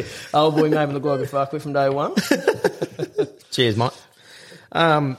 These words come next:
Speaker 2: but, mate, we've got a few memories with footy, eh? Like, growing up together, going away to footy carnivals and stuff like that.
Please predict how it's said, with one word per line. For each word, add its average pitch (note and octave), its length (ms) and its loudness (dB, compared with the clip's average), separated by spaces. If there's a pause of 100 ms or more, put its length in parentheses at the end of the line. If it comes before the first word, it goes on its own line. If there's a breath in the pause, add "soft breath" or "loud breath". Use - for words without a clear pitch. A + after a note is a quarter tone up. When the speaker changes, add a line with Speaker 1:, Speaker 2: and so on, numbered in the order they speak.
(120)
Speaker 2:
but, D3 140 0
mate, C#3+ 180 2
we've C#3+ 160 -2
got D3 100 4
a C3 60 0
few A#2 240 2
memories A2+ 420 2
with G#2+ 160 -2
footy, G#2+ 320 2
eh? G#2 160 4
Like, F#2+ 220 0
growing G#2 280 2
up G2 140 -2
together, G2+ 340 0
going G2+ 260 0
away G2 220 2
to G2 60 -2
footy G2+ 240 -4
carnivals G2+ 500 0
and G2 80 -4
stuff G2+ 280 0
like F#2 140 2
that. G2 280 0